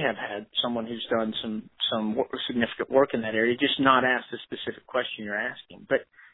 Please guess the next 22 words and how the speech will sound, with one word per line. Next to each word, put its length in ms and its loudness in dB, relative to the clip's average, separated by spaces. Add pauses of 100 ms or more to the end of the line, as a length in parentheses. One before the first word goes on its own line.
if 120 2
you 80 2
read 160 2
those 200 6
publications, 600 2
you 100 -6
can 60 -2
look 160 -2
at 140 -8
the 140 -4
end. 120 -2
They 120 0
always, 320 4 (440)
I, 240 2
I 160 4 (120)
find 260 -2
that 120 -4
a, 520 -10
a 40 -4
well-written 680 4
manuscript 540 -8
always 180 -4